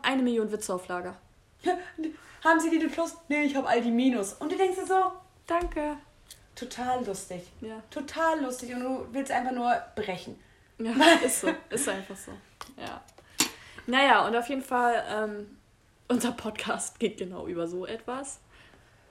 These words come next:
Speaker 1: Und ja, was soll ich sagen? Ich glaube, das war eine gute Vorstellungsrunde, oder? Wir dürfen ja auch jetzt nicht zu viel preisgeben.
Speaker 2: Nein.
Speaker 1: Da kommen ja noch mehr
Speaker 2: Nein,
Speaker 1: Folgen.
Speaker 2: das Ding ist,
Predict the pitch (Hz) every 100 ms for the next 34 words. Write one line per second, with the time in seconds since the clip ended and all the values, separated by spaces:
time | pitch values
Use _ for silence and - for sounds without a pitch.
0 | _ _ _ - 214 214 208 - - _
1 | _ _ _ _ _ - - 233 233 220
2 | 214 240 262 208 196 220 233 226 247 240
3 | 302 311 302 - 170 - 185 185 185 277
4 | 262 - - _ _ 254 262 359 359 302
5 | 302 311 269 269 262 240 226 - 113 -
6 | - 190 - 185 214 - 359 359 330 311
7 | 311 - 349 - 262 254 277 311 311 330
8 | -